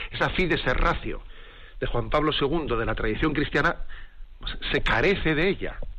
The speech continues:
¿eh? En la tradición oriental. Ja, acordémonos que Juan Pablo segundo dijo aquella expresión famosa de que el budismo, en el fondo, es una religión atea,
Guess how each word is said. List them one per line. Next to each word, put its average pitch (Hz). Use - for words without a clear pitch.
¿eh? 139
En 151
la 131
tradición 127
oriental. 123
Ja, -
acordémonos 131
que 139
Juan 110
Pablo 135
segundo 139
dijo 127
aquella 127
expresión 131
famosa 127
de 117
que -
el 117
budismo, 117
en 101
el 101
fondo, 135
es -
una 123
religión 123
atea, 139